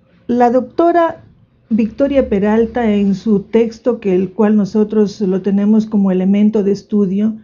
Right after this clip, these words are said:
nos sugiere cuatro elementos:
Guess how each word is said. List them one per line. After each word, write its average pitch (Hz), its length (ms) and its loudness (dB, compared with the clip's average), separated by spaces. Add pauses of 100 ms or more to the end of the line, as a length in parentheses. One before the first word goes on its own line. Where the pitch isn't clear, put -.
(320)
nos 254 220 2
sugiere 302 720 -4
cuatro 285 400 -2
elementos: 180 840 -4